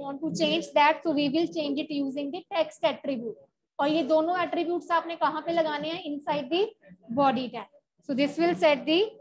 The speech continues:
foreground color, you can say, or text color in the web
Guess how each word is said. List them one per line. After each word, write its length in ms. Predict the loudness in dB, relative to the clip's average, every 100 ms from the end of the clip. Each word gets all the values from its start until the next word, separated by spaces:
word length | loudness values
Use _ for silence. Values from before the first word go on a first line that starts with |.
| -20 _ _ _ 4
foreground 540 | 6 6 4 2 4
color, 180 | 4 6
you 160 | 4
can 220 | 0 -2 -2
say, 220 | 0 2 2 -2 _ _ _ _ _ _ _ 2
or 300 | 6 6 4 0 -12 _ _ -20 -20 -20 -20 -20 -2 4
text 420 | 4 4 -4 -4 2
color 340 | 4 4 0 -4 _ _ -20 -20 _ _ _ _ _ _ _ _ -10
in 120 | -6
the 100 | -2
web 260 | -2 -2